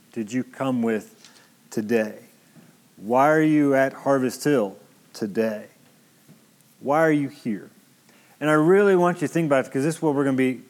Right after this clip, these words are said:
diving into here in a second in, in the Word of God, is why are you here? And so you may need to just kinda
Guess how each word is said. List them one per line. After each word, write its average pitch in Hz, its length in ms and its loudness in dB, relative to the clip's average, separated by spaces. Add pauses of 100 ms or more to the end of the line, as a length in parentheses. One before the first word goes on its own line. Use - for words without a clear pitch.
diving 127 320 2
into 123 240 -4
here 117 180 0
in 113 60 -2
a - 20 -6
second 117 320 -4
in, 110 240 -4
in 110 160 -8
the 110 80 -2
Word 107 180 -2
of 92 80 -8
God, 107 300 -6 (760)
is 101 120 -20
why 135 300 0
are 123 120 0
you 117 140 -4
here? 113 500 -4
And 117 280 -8 (680)
so - 120 -2
you 170 300 2
may 170 180 4
need 156 180 2
to 139 80 0
just 131 180 -4
kinda 120 420 2